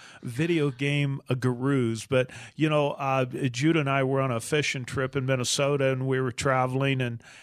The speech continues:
and, uh, I, you know, I got my phone, and here's all these games of theirs, and I said, "I, you know, I don't wanna play that." And,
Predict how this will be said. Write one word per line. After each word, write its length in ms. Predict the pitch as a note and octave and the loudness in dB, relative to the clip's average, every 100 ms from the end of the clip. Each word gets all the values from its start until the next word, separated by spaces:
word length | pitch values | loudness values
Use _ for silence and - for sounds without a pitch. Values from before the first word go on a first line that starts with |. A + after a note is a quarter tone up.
| - _ - | -20 _ -6
and, 360 | C3+ C#3 C3+ C3 | -2 0 2 2
uh, 280 | B2+ B2+ - | 2 0 -2
I, 200 | C3 C3 | -2 -2
you 120 | C#3 C3+ | 0 0
know, 80 | |
I 60 | B2+ | 2
got 180 | C#3 D#3 | 0 0
my 120 | B2 | -2
phone, 220 | - D3 | 0 0
and 80 | C#3+ | 2
here's 200 | B2 C3 | 0 0
all 160 | B2+ C3 | 0 2
these 360 | C3 B2 - | 0 0 -4
games 460 | C3+ A2 C#3 C#3+ B2+ | -4 2 2 2 0
of 140 | A#2 | -2
theirs, 360 | B2 C3+ C#3+ B2 | 0 2 2 0
and 100 | B2 | 0
I 80 | A#2+ | 0
said, 400 | A2+ - C3 A#2 - - - - | 0 0 0 -4 -14 -20 -20 -14
"I, 140 | C3+ | -10
you 160 | D3 D3 | -2 0
know, 60 | D#3+ | 2
I 40 | |
don't 100 | D3+ | 2
wanna 140 | C3 A#2 | 2 0
play 260 | - B2+ | 0 0
that." 300 | B2 B2 C3+ | 2 2 0
And, 100 | C3 | -4